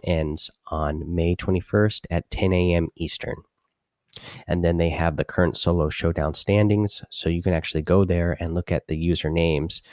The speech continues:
of Fortnite players and, uh, what their scores are. And, uh, the placement, and it gives you the top,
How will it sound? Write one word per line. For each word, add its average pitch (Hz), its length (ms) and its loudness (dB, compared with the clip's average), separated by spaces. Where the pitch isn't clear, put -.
of - 160 -6
Fortnite 73 440 -2
players 76 640 0
and, 76 520 -4
uh, 73 320 -4
what 80 280 -4
their 76 160 0
scores 85 500 0
are. - 320 -4
And, 87 360 2
uh, 82 220 2
the 80 100 0
placement, 80 540 0
and 82 140 2
it 73 40 -4
gives - 260 -4
you 82 80 0
the 73 100 2
top, 76 500 0